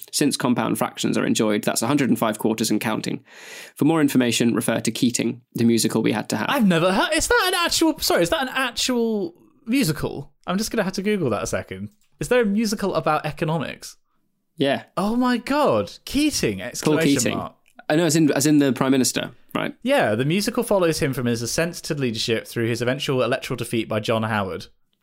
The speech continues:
Speaker 1: That's incredible.
Speaker 2: <laughs> Wow. Never knew that existed. Okay.
Speaker 1: Music by Casey
Speaker 2: Nice
Speaker 1: Bene-,
Speaker 2: start.
Speaker 1: Ben-, Bonetto. Lyrics by Casey Bonetto. Book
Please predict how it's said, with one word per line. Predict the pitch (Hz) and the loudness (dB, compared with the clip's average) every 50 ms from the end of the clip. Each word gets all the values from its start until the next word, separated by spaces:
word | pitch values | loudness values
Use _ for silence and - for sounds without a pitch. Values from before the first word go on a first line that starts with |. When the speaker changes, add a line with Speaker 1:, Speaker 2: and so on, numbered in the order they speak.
| _ _ _ _ | _ _ _ _
Speaker 1:
That's | - 117 110 - | -4 -2 -2 -2
incredible. | 113 110 - 110 104 - - 107 107 - - - | -2 -2 -2 -2 -2 -2 -2 -4 -6 -6 -6 -4
Speaker 2:
<laughs> | - - - - - - - - - - 622 - - - - | -2 -2 0 0 0 -2 -2 -2 -2 -4 -4 -6 -6 -6 -2
Wow. | 196 151 151 160 160 135 113 104 104 - 147 - - - - - | 0 2 2 2 2 2 2 0 0 -4 -8 -14 -18 -18 -14 -6
Never | - 107 110 123 | -4 -2 -2 0
knew | 143 156 160 | 0 2 2
that | 180 202 | 2 2
existed. | 233 220 196 294 285 - - 147 110 90 - _ - - | 2 0 0 -2 -2 -2 -2 -2 -2 -2 -6 _ -6 -4
Okay. | - 147 151 - 190 180 180 131 98 92 - - - - - - - _ _ _ _ _ _ _ | -2 -2 0 0 2 2 2 2 0 -2 -6 -14 -20 -20 -20 -20 -20 _ _ _ _ _ _ _
Speaker 1:
Music | - 135 147 151 135 139 131 - | 4 4 4 6 4 2 2 2
by | - 131 123 | 2 2 2
Casey | 113 - 135 123 117 - 123 117 | 2 2 2 2 2 4 2 2
Speaker 2:
Nice | 107 107 120 120 110 - | 2 2 0 0 0 2
Speaker 1:
Bene-, | 123 120 120 | 2 2 2
Speaker 2:
start. | 120 - - - | 2 0 0 0
Speaker 1:
Ben-, | 117 113 113 110 90 | 2 4 4 2 2
Bonetto. | - 110 110 117 120 120 - - 120 120 123 123 127 - | 2 2 2 2 0 0 0 0 2 2 2 2 0 0
Lyrics | 104 127 135 123 110 - - | 0 0 0 0 0 0 -2
by | - 107 104 | -2 -2 -2
Casey | - 117 110 107 - - 123 | 0 0 0 0 0 -2 -2
Bonetto. | - 104 104 107 110 - - 110 104 101 98 95 - | 0 0 0 0 0 -2 -2 -2 0 0 0 -2 0
Book | - 120 87 - - - - - | 0 0 0 -2 -4 -8 -8 -10